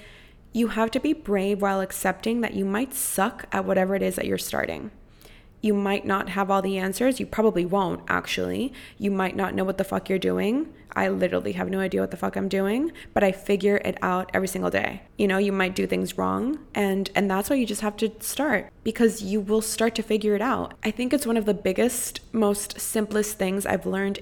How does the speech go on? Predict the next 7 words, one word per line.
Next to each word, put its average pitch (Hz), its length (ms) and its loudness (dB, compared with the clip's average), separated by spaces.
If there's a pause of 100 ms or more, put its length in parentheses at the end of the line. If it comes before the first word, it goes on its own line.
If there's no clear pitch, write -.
in 190 340 -2
entrepreneurship, 190 800 -2 (160)
and 196 160 0
what 196 100 4
it 190 100 0
means 208 720 -2 (560)
is 202 440 2